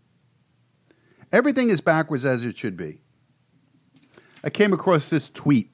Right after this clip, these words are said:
um, back in December. I've had it in the pile here. I haven't gotten to it. This is from, uh, Illuminati Bot, and he, he posted this. "We now live in a nation where doctors destroy health,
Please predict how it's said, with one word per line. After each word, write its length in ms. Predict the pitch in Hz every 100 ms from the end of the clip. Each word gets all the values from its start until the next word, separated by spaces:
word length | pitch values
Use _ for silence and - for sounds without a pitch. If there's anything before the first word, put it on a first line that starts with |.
| _
um, 540 | 92 90 90 90 82 - _ _ _ _ _ _ -
back 200 | 214 156
in 80 |
December. 520 | 95 - 90 87 78 - _ _ _ -
I've 120 | 127
had 160 | 160 139
it 20 |
in 80 | 98
the 60 |
pile 340 | - 85 85 82
here. 100 | 92
I 60 |
haven't 160 | 110 82
gotten 240 | 76 76 -
to 120 | 80
it. 120 | 76 _ _ _ _ _ _ _ _
This 180 | 135 127
is 100 | 120
from, 240 | - 117
uh, 280 | 110 104 104 -
Illuminati 1600 | 123 131 233 233 208 196 175 165 170 160 - _ _ _ - 135 107
Bot, 600 | 92 82 - - - - - _ _ _ _ _ _ _ _
and 200 | - 107
he, 340 | 107 120 113 110
he 120 | - 123
posted 540 | 147 127 - 104 85
this. 420 | 82 69 - - _ _ _ _ _ _ _
"We 120 | 113 123
now 240 | 185 208
live 160 | 190 180
in 80 |
a 60 | 156
nation 420 | 135 127 113 120
where 100 | 101
doctors 580 | 87 117 151 - 160 123
destroy 580 | 117 - - 113 127 123
health, 440 | 95 82 - -